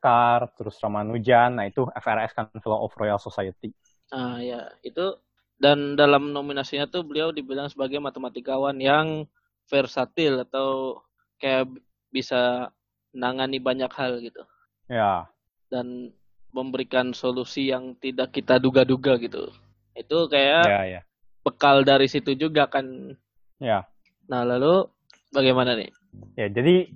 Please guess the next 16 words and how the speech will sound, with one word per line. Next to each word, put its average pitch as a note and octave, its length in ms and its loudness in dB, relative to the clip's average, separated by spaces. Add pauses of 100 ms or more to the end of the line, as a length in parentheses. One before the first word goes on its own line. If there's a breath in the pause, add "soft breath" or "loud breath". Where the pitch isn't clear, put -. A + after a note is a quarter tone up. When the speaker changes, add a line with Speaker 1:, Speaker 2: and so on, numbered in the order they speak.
(140)
Speaker 1:
dia E3 400 8
di D3 400 0
Cambridge C#3+ 640 -2
tuh G3 240 6
sampai D#3+ 560 2
tahun E3 320 6
delapan C3 320 4
enam. C3 160 0 (240)
Jadi, A2+ 320 -2 (480)
jadi A#2 160 -2
dosen A2+ 240 -6
di A#2 80 -6
Cambridge A2+ 320 -4
dulu. C3 400 2 (160)
Terus - 560 2
setelah C3 640 8